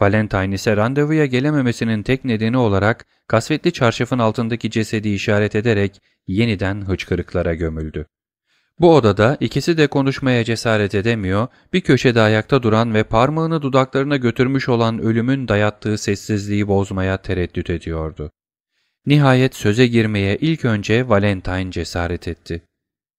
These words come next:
"Dostum," dedi, "buraya nasıl geldiniz? Ne yazık, bu evin kapısını açan ölüm olmasaydı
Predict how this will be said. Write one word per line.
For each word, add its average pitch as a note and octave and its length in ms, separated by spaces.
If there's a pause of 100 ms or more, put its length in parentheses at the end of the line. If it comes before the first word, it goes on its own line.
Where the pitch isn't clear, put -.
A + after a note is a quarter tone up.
(600)
"Dostum," G#2+ 500 (540)
dedi, D#2+ 300 (560)
"buraya F#3 320
nasıl D3 320
geldiniz? G2 600 (340)
Ne B2 100
yazık, G2+ 400 (100)
bu B2+ 120
evin B2 220
kapısını D3+ 460
açan C#3+ 340
ölüm C3+ 280
olmasaydı A2+ 800